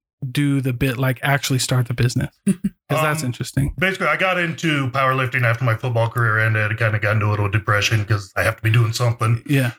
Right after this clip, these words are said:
Speaker 2: Um, so I got into powerlifting, uh, recommended by some of the guys I used to play football with. And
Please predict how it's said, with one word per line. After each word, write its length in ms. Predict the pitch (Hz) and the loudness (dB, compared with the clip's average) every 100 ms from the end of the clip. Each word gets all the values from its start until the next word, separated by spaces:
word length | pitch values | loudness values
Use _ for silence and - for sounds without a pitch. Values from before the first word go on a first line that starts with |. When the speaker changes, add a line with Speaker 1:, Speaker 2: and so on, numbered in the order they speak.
| - | -4
Speaker 2:
Um, 240 | 135 135 | -2 -2
so 100 | 123 | -2
I 40 | 139 | -2
got 140 | 143 | 0
into 160 | 143 127 | -2 -2
powerlifting, 720 | 131 135 131 127 120 127 123 | 0 0 0 -2 0 2 2
uh, 200 | 113 113 | 2 2
recommended 480 | 117 113 117 113 110 | 0 2 2 2 2
by 120 | 110 | 0
some 180 | 107 120 | 2 2
of 80 | 110 | 2
the 100 | 104 | 0
guys 220 | 113 107 | 0 0
I 60 | |
used 140 | 107 - | 0 -2
to 40 | |
play 140 | 123 107 | -2 0
football 400 | - 123 107 107 | -2 0 0 2
with. 260 | 110 113 - _ _ _ _ _ | 2 0 -4 _ _ _ _ _
And 600 | 135 135 135 135 131 117 | -2 0 0 0 0 -2